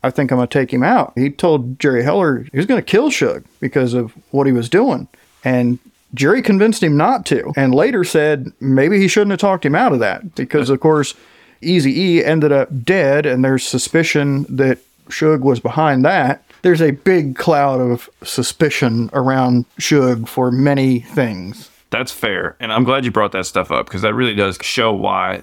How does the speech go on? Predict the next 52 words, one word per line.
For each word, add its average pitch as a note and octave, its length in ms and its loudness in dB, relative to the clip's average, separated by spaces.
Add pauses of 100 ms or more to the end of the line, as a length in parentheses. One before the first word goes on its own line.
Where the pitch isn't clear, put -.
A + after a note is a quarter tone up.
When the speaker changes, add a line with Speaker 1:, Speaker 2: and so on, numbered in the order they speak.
Speaker 2:
there G2 200 -4
are G#2 140 0
people G2+ 380 -4
who G#2 160 -4
believe G2+ 440 -2
that F#2 120 -6
Suge G2 240 -4
was F#2 160 -6
behind F#2 360 -6
the F2 40 -8
hit. F#2+ 280 -4
And B2+ 140 -6
I, - 140 -6
it's - 160 -10
a G#2 40 -2
theory C2 360 -12
for G#2+ 180 -2
a G2+ 60 0
reason. F#2+ 440 -6 (360)
And G2 180 -4
I F#2+ 60 -4
think G2+ 260 -6
what G2 160 -2
you F#2+ 140 -4
just F#2 200 -6
said F#2 280 -6
ties E2+ 180 -6
that D#2+ 140 -8
in. B1+ 100 -10 (340)
Now, G#2+ 340 -6
next E3 500 -4
is A#2+ 260 -4
the A2 160 -6
idea G#2+ 340 -2
that G2 220 -4
Puffy B2+ 540 -6
or G#2+ 180 -2
Big G#2 640 -2
and G#2 260 -4
or G2 220 -2
Bad G2 320 -4
Boy G2 200 0
Records F#2 540 -6
altogether, F#2 880 -4
Puffy G2 360 -6
and G2 160 -6
Big, F2+ 280 -6 (180)
that F#2+ 160 -2
they A#2+ 140 -2
were A#2+ 100 -4
behind F2+ 420 -6
it. - 120 -20